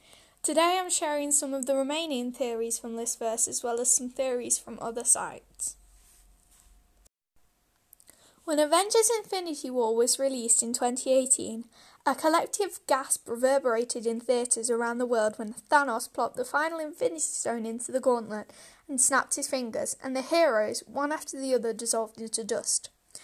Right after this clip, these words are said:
With a scene as shocking as that, it's no wonder that a host of fan theories saw the light as soon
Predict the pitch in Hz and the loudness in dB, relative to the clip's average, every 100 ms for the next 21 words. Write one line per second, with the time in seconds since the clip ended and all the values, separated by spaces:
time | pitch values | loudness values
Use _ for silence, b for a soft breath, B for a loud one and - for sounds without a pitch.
0 | B B B 262 285 - 370 415 392 - | B B B -4 6 8 8 2 2 4
1 | - 285 311 262 269 262 240 214 - - | 4 4 -2 0 2 6 8 6 4 2
2 | 269 - 277 269 277 339 381 359 320 277 | 2 4 4 4 4 0 0 2 2 2
3 | 254 269 269 269 262 349 403 392 247 226 | 2 0 0 -4 2 2 2 0 0 0
4 | 220 - 240 226 226 220 220 - 233 - | 0 2 2 0 -2 0 -2 -2 0 0
5 | 269 262 | -2 -6